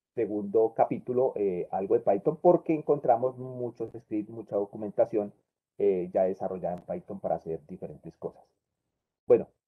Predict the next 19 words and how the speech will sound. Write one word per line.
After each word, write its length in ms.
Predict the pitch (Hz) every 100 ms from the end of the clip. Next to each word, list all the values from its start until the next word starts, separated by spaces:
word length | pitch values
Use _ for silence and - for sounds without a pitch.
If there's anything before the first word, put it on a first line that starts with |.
| _
en 140 | - 113
esta 300 | 120 143 -
parte 400 | 135 139 151 143
del 160 | 127
segundo 360 | 107 101 107 113
pilar, 340 | 139 117 120
pues 160 | - 135
el 120 | 104
u-, 160 | 98 -
el 180 | 98 92
uso 160 | 101 113
de 60 |
las 120 | 117
apis 260 | 92 - 113
también 360 | 113 92 165 139
van 140 | 135
a 40 |
encontrar 360 | 135 131 110 90
documentación. 760 | 98 104 120 98 90 - 135